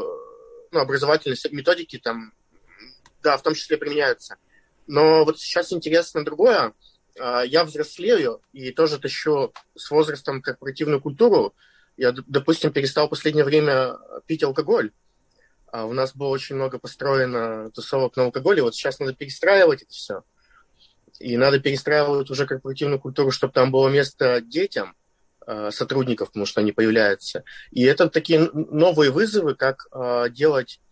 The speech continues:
что-то аппетитно, э, интересно для молодёжи, которая будет с удовольствием идти. Ведь, э, одна из целей корпоративной культуры — это чтобы к тебе люди шли работать, лучшие люди.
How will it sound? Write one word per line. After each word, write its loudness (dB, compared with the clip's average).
что-то -6
аппетитно, -2
э, -4
интересно 0
для 0
молодёжи, 0
которая -2
будет -6
с -18
удовольствием -2
идти. -8
Ведь, -14
э, -4
одна 2
из -2
целей 2
корпоративной -4
культуры — -4
это -10
чтобы -8
к -20
тебе 4
люди -2
шли -2
работать, -4
лучшие -6
люди. -6